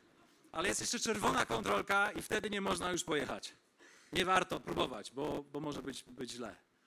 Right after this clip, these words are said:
Więc wiecie, czy dzisiaj jesteś w sytuacji, w relacji z Duchem Świętym, gdzie twoje życie po prostu płynie? E,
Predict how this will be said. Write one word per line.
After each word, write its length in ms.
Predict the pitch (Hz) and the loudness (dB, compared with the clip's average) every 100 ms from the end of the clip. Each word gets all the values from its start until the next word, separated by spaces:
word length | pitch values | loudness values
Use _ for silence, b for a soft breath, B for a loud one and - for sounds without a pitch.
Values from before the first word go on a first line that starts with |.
| b b b - | b b b -10
Więc 120 | 160 | -6
wiecie, 280 | 208 196 180 156 | -4 -4 -6 -10
czy 140 | - 196 | -6 -2
dzisiaj 420 | - - 240 196 | 0 0 0 0
jesteś 320 | 165 196 - - | -2 -2 -4 -4
w 60 | |
sytuacji, 540 | - - - 180 - 151 | -4 -2 -2 -2 -4 -10
w 140 | 135 | -6
relacji 380 | 160 165 175 165 | -4 -2 -4 -6
z 40 | |
Duchem 240 | 160 165 151 | -6 -6 -6
Świętym, 420 | - 170 165 147 | -4 -6 -6 -8
gdzie 100 | - | -8
twoje 200 | - 165 | -4 -4
życie 200 | - 156 | -4 -8
po 100 | 156 | -6
prostu 300 | 160 - 135 | -6 -8 -10
płynie? 400 | 151 165 160 165 b b b b b - | -6 -6 -6 -8 b b b b b -8
E, 240 | 139 156 | -8 -8